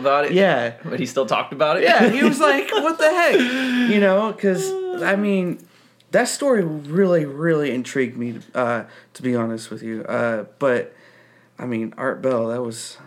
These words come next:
Speaker 2: that was something different, man. That was
Speaker 1: That was very different and everything. And
Speaker 2: <clears throat>
Speaker 1: just, just like how I said earlier, just there's different cultures that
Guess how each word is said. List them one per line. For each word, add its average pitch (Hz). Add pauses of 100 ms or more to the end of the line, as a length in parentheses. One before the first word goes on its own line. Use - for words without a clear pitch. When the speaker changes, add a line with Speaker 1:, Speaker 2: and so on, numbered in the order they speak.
Speaker 2:
that 113
was 131
something -
different, -
man. 120
That 123
was 120
Speaker 1:
That -
was 185
very 123
different 92
and 92
everything. 92
And 196
Speaker 2:
<clears throat> -
Speaker 1:
just, -
just 196
like 185
how 175
I 135
said 127
earlier, 110
just 101 (880)
there's 131
different 160
cultures 143
that 135